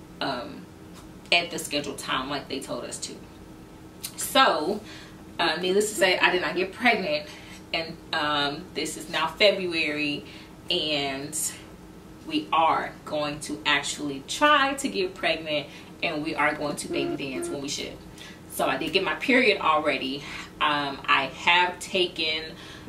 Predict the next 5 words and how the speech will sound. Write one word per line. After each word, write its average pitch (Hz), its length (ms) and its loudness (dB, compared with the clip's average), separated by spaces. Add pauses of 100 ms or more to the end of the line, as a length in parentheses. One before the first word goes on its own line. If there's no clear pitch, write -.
(200)
my 165 520 2
second, - 840 0 (400)
um, 139 420 -4
round 151 560 0
of 143 320 0